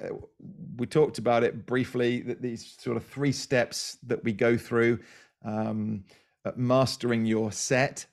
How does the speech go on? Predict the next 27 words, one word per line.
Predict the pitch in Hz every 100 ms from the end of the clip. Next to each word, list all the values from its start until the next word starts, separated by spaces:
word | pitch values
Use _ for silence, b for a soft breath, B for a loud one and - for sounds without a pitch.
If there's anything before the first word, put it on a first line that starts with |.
| -
And | 110
we're | 110
talking | - 135 120
about | 113 113 -
your | 107
background. | 98 139 143 - 143 135 135
You | 117
know, | 113
what | 120 127
does | 113
that | 120 -
say? | - 127 123 123 -
I | 123
do | 120 127
this, | 117 120 - B B -
we | - 131
do | 131 135
this | 123
green | - 139 139
screen, | 123 - 131 123 120 -
uh, | 101 113 113
thing | 127 117
on | 117
the |
webinar | 123 127 127 123 123
where | 107 120
I | 120 120